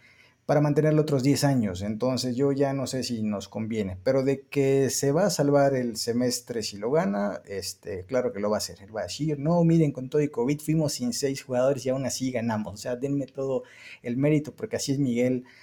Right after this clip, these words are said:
Herrera, es, ganamos gracias a mí". O sea, no vayan a pensar que fueron los jugadores que por ahí se inspiraron, no, fue gracias a mí, que como marionetita desde afuera los voy manejando y así es como metieron los goles y todo. Así que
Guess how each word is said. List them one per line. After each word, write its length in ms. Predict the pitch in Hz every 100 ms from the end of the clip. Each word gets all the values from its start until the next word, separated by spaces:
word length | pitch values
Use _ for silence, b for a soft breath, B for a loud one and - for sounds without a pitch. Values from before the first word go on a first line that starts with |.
| B -
Herrera, 420 | 117 110 92 104
es, 320 | 127 123 -
ganamos 440 | - 143 147 135 131
gracias 280 | 127 127
a 60 | 104
mí". 160 | 104 95
O 40 |
sea, 120 | 104
no 100 | 120
vayan 200 | 131 131
a 80 | 120
pensar 320 | 107 101 113
que 80 | -
fueron 220 | - 113
los 100 | 101
jugadores 460 | - 107 104 107 -
que 100 | -
por 140 | 92
ahí 100 | 104
se 100 | 107
inspiraron, 500 | 104 - - 76 78
no, 120 | 90 -
fue 180 | - 113
gracias 320 | 113 113 107
a 60 | 92
mí, 200 | 160 180
que 140 | 120
como 180 | 110 113
marionetita 720 | 110 113 113 113 185 185 185 -
desde 220 | 127 113
afuera 440 | 107 151 165 175 110
los 240 | 101 98
voy 180 | 123 127
manejando 580 | 123 110 - 175 190 160
y 160 | 110
así 220 | 107 -
es 100 | 127
como 220 | - 120 101
metieron 340 | 104 120 113
los 140 | 92
goles 300 | 123 135 131
y 40 | 76
todo. 300 | - - -
Así 180 | - 120
que 240 | 110 107